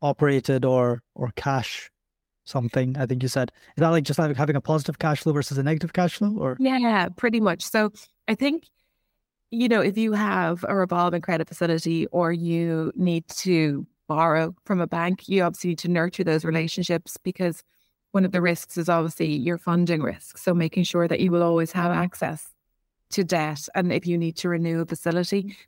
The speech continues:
Speaker 2: that you're staying close with your banks and they understand this and understand what your cash needs will be. Because as a treasurer, you want to make sure that you, you secure that funding.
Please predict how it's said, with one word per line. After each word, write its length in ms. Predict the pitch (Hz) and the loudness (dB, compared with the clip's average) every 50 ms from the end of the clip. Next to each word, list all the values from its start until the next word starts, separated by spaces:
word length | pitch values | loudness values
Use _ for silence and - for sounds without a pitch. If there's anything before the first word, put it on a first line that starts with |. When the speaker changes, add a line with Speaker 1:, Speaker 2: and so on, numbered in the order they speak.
| _ | _
Speaker 2:
that 100 | 127 139 | -2 2
you're 120 | 175 180 170 | 2 2 2
staying 640 | - - 185 165 160 165 170 165 165 165 165 147 - _ _ _ _ _ _ _ _ _ | 0 -2 -2 0 0 0 -2 -2 -2 -2 -2 -4 -6 _ _ _ _ _ _ _ _ _
close 380 | - 220 214 185 180 180 - - | 0 2 4 4 4 2 0 0
with 140 | 180 170 - | -2 0 0
your 100 | 185 170 | 0 0
banks 380 | 180 170 170 170 180 170 - | 0 0 0 0 -2 -2 -4
and 120 | - 170 170 | -4 -2 0
they 100 | 165 165 | 0 0
understand 580 | 165 165 170 165 - - 170 165 170 170 165 - _ _ _ _ _ _ _ | -2 -2 -4 -4 -2 -2 -2 0 0 -2 -2 -4 _ _ _ _ _ _ _
this 220 | - 175 170 165 | 0 0 0 2
and 80 | - 170 | 2 2
understand 480 | 170 165 170 160 - 170 160 160 165 165 | 2 2 0 0 0 0 2 2 2 2
what 100 | - - | 0 0
your 100 | 170 165 | -2 -4
cash 320 | - 175 165 165 - - | -2 -2 -4 -2 -2 0
needs 220 | 185 175 170 - | 0 0 0 0
will 80 | 175 160 | -4 -2
be. 280 | 147 170 175 202 214 - _ _ _ _ _ - | 0 0 2 0 0 -2 _ _ _ _ _ -8
Because 260 | 185 - 190 170 156 | -4 -2 0 0 0
as 120 | 175 160 170 | 0 0 -2
a 60 | 175 | -2
treasurer, 480 | - - 180 175 180 175 180 170 160 | -2 -2 0 0 0 0 0 0 0
you 160 | 156 156 156 156 | 0 0 0 0
want 120 | 156 156 | -2 -2
to 60 | - 165 | 0 -2
make 160 | 165 139 - | -2 0 0
sure 240 | - - 165 151 151 | 0 0 0 2 2
that 140 | - 98 | 0 0
you, 280 | 139 165 156 151 151 147 - | 0 0 0 0 -2 -4 -4
you 140 | - 185 175 | -4 -4 -4
secure 400 | - 185 - - 170 160 - 160 | -4 -6 -8 -6 -4 -4 -4 -4
that 180 | 165 165 - | -6 -8 -8
funding. 440 | _ 170 160 165 156 165 156 151 156 | _ -6 -6 -4 -4 -4 -6 -8 -8